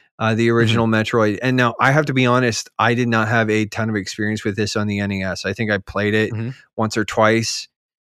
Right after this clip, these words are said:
Speaker 1: but it was
Speaker 2: Yep.
Speaker 1: not, like, a game, like, I, a buddy might have owned it or something, but this was not a game that I was super familiar with. I actually
Speaker 2: Mm-hmm.
Speaker 1: came back to the Metroid games, uh,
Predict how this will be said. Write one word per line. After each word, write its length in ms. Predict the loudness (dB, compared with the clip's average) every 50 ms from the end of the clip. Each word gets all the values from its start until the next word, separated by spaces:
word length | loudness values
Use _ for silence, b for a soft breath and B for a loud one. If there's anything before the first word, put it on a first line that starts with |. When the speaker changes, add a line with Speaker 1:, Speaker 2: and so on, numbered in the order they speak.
| _ _ _
Speaker 1:
but 100 | 0 2
it 60 | 2
was 180 | 2 2 0 2
Speaker 2:
Yep. 60 | 2
Speaker 1:
not, 200 | 2 4 4 4
like, 160 | 2 0 0 -2
a 80 | -4
game, 600 | -2 0 0 0 2 2 2 0 0 -2 -4 -8 -12 _ _ _ _
like, 300 | 0 0 0 0 -2 -2 0
I, 140 | 0 0 0 0
a 120 | 0 0 2
buddy 320 | 4 2 4 4 4 4
might 160 | 4 4 4
have 180 | 4 4 4 2
owned 220 | 2 2 2 2
it 120 | 2 2 2
or 60 | 0 -2
something, 360 | -2 -2 -2 0 -2 -2 0
but 160 | 0 0 2
this 180 | 2 0 0 0
was 140 | 0 0
not 160 | 2 2 2 2
a 60 | 0
game 200 | 0 0 0 0
that 120 | 0 0
I 40 | 0
was 140 | -2 -2 -4
super 240 | -6 -6 -6 -6 -8
familiar 420 | -6 -6 -4 -2 -2 -2 0 0
with. 200 | 0 -2 -2 -6 B B B B B B B
I 140 | 0 2 2
actually 240 | 2 2 0 0 0
Speaker 2:
Mm-hmm. 140 | -4 -6 -2 0
Speaker 1:
came 200 | 0 2 0 0
back 300 | 0 2 2 2 0 -2 _
to 140 | -12 -6
the 80 | -4 0
Metroid 500 | 0 0 0 0 0 2 2 2 2 0
games, 640 | 0 0 0 2 2 0 0 -2 -4 -6 -8 -12 -14 _ _ _ _ _ _ _ _
uh, 360 | -2 0 0 2 0 -2